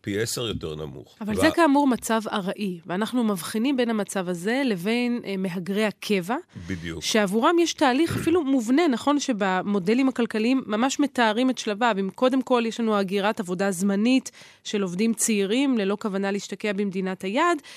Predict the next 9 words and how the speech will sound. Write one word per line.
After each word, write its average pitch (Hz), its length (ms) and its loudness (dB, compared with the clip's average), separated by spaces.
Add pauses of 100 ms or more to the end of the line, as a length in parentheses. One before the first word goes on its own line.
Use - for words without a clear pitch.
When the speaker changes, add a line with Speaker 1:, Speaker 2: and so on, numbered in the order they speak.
(180)
Speaker 2:
באיזשהו 254 260 2
שלב 277 320 2
הם 240 120 2 (140)
נשארים 220 580 2
במדינת 262 440 2
היעד, 208 320 0
או 180 60 -2
לפחות 190 380 -6
הקבועים, 214 440 0